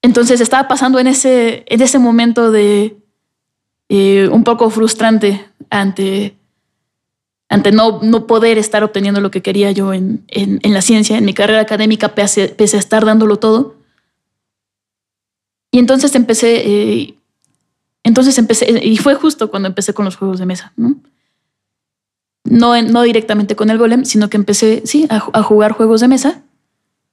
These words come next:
Y más que nada empecé a demostrar juegos de mesa porque me sentí, me sentí tan bien. Primero, primero fue como una especie de hobby.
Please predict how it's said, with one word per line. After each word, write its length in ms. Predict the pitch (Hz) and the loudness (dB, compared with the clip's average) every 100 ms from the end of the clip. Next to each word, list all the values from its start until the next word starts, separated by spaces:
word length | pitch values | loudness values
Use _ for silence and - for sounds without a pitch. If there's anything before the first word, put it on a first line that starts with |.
| _ - | _ 0
Y 80 | |
más 180 | 262 269 | 2 2
que 100 | 262 | 0
nada 300 | 277 254 254 | 0 0 -2
empecé 540 | - 214 214 226 220 - _ _ - | -4 -4 -2 -2 -6 -10 _ _ -4
a 100 | 214 | -2
demostrar 500 | 208 208 202 247 247 | -2 -2 -2 -2 -2
juegos 280 | 247 226 214 | 0 0 0
de 80 | |
mesa 260 | 196 196 202 | -2 -4 -8
porque 240 | - 202 | -10 -4
me 120 | 202 202 | -2 0
sentí, 440 | 214 233 240 226 _ _ _ _ _ _ _ - | 0 0 0 -2 _ _ _ _ _ _ _ -2
me 80 | |
sentí 200 | 220 220 | 2 2
tan 140 | 233 240 | 2 2
bien. 180 | 220 226 | 2 2
Primero, 320 | 214 226 220 | 2 0 0
primero 260 | 226 240 | 0 2
fue 200 | 240 233 | 0 0
como 180 | 226 220 | 2 2
una 100 | 214 | 2
especie 340 | 214 202 190 196 | -2 -4 -2 -2
de 80 | |
hobby. 340 | 190 226 220 | 0 0 0